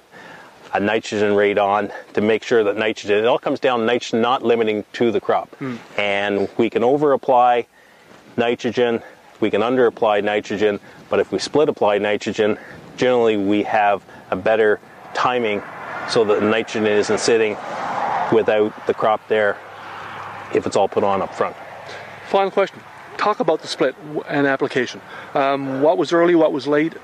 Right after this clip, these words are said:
Speaker 2: And you mentioned, obviously, you just applied a couple of days ago.
Speaker 1: Yeah, so this field <clears throat> would have had about, uh, fifteen pounds in the starter. It had thirty pounds as U A N pre-emerge with the herbicide.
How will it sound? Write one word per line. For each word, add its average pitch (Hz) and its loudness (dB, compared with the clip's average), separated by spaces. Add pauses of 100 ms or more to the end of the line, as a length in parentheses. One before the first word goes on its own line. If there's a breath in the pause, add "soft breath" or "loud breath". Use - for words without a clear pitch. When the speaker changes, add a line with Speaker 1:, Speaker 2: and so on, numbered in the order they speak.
Speaker 2:
And 135 -2
you 139 -2
mentioned, 143 2
obviously, 135 2
you 131 4
just 139 0
applied 131 0 (280)
a - -12
couple 127 -2
of 120 -4
days 120 0
ago. 107 -12 (840 loud breath)
Speaker 1:
Yeah, 143 2
so 156 2
this 175 4
field 170 4
<clears throat> 151 -4
would 139 2
have 131 0
had 131 2
about, 113 0
uh, 110 4 (360 loud breath)
fifteen 131 -2
pounds 127 0
in 117 0
the 110 -2
starter. 147 2 (100)
It 110 -2
had 110 0
thirty 143 2
pounds 131 -2 (320 loud breath)
as 107 0
U 123 4
A 120 2
N 127 0
pre-emerge 127 0
with 107 0
the - -2
herbicide. 131 2